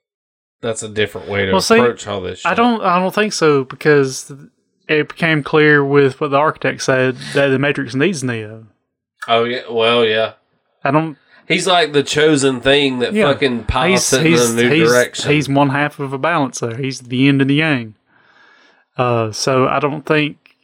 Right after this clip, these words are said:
Speaker 2: that would be the case. I, I think if anything, like, the, for s-, whatever reason,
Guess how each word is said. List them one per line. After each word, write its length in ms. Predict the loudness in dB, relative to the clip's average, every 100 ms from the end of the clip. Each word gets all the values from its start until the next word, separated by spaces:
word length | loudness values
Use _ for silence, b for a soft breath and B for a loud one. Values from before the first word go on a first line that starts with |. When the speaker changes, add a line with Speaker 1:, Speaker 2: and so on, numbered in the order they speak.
| _ _ _ _ _ _ -4
Speaker 2:
that 220 | -2 0
would 120 | 0 2
be 120 | 2
the 100 | 2
case. 420 | 0 -2 -4 -4
I, 280 | -4 -2 -2
I 40 |
think 280 | -2 0 0
if 80 | 0
anything, 520 | 0 -2 0 0 2
like, 240 | 0 -2 -2
the, 180 | -2 -4 _ _ _ -14
for 120 | -12
s-, 140 | -12 -6
whatever 380 | -2 0 0 2
reason, 560 | 2 2 2 0 -2